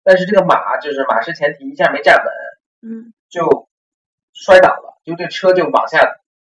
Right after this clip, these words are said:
Speaker 1: 从山上往下那个拖嘛，
Speaker 2: 嗯。
Speaker 1: 把这五匹马都拖死了。
Speaker 2: 天哪。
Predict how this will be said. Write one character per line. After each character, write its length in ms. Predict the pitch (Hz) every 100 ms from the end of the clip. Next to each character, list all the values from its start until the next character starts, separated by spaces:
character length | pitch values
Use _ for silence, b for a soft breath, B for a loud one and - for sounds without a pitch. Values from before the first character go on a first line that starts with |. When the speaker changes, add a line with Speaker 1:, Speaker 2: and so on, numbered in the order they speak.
| _ _ _ _ _ _ _ _ _
Speaker 1:
从 140 | -
山 180 | 151 170
上 120 | 165 123
往 140 | 113
下 160 | - 117
那 720 | 110 - _ _ _ _ _
个 100 | 233
拖 260 | _ 170 -
嘛， 220 | - -
Speaker 2:
嗯。 320 | 226 233 220 226
Speaker 1:
把 80 | -
这 120 | -
五 80 | -
匹 80 |
马 140 | - 131
都 80 | -
拖 280 | _ 156
死 180 | 147 -
了。 140 | - _
Speaker 2:
天 320 | _ 262 262 240
哪。 240 | 196 -